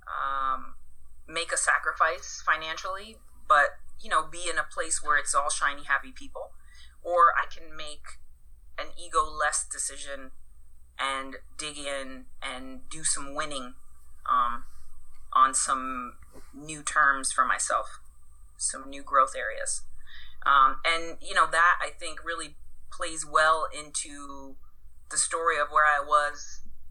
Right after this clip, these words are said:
I think it's three years ago now, four years ago, um, where I had essentially everything. Um, I was in church, really active. It was a great community,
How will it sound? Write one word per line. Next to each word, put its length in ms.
I 40
think 160
it's 120
three 220
years 280
ago 260
now, 360
four 160
years 280
ago, 340
um, 500
where 680
I 160
had 520
essentially 580
everything. 380
Um, 500
I 100
was 160
in 140
church, 460
really 260
active. 880
It 100
was 160
a 40
great 560
community, 880